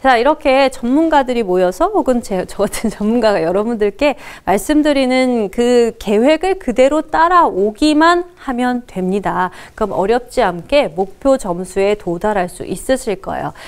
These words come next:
그래서 제가 제시한 거는 사실 십오 일 정도의 혹은, 어, 열흘 정도 정도의 우리가 플랜을 문법 여섯 가지 그리고 독해 네 가지에서 열흘 정도의 이 기본기를 다지시고 그 뒤에 모의고사를 아마 하루에 한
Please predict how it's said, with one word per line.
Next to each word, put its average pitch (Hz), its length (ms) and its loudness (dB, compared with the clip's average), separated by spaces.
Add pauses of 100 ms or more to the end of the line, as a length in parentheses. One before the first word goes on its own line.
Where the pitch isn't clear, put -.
(140)
그래서 277 320 2
제가 214 260 2
제시한 208 560 -2
거는 202 340 -2
사실 208 360 -2 (240)
십오 196 500 -2
일 247 160 0
정도의 180 800 -2
혹은, 240 540 0
어, 190 220 2
열흘 254 460 0
정도 254 200 0
정도의 247 560 2
우리가 202 340 0
플랜을 254 520 0 (260)
문법 226 480 -2
여섯 247 400 -2
가지 220 380 2
그리고 233 220 0
독해 226 500 -2
네 170 240 -2
가지에서 214 720 0
열흘 208 400 0
정도의 233 800 0
이 190 100 -14
기본기를 220 680 0
다지시고 202 800 -2 (220)
그 302 240 0
뒤에 254 280 2
모의고사를 285 800 0
아마 220 340 2
하루에 349 840 2
한 339 220 -2